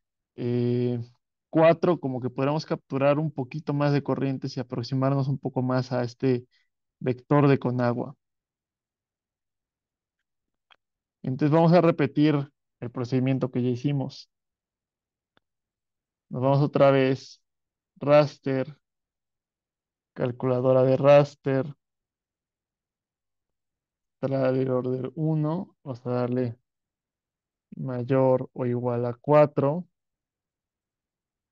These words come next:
eh, que nos genere la capa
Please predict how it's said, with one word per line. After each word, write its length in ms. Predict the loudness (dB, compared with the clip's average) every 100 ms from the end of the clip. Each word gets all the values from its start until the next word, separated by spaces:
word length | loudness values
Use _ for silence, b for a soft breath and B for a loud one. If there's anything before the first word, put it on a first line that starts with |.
| _ _ _ _ _ _ _ _ _ _ _ _ _ _ _ _ _ -10
eh, 460 | -6 -4 -4 -6 -8
que 80 | -12
nos 200 | -14 -14
genere 380 | -8 -6 -4
la 200 | -4 -6
capa 680 | -4 -4 -4 -4 -6 -6 -14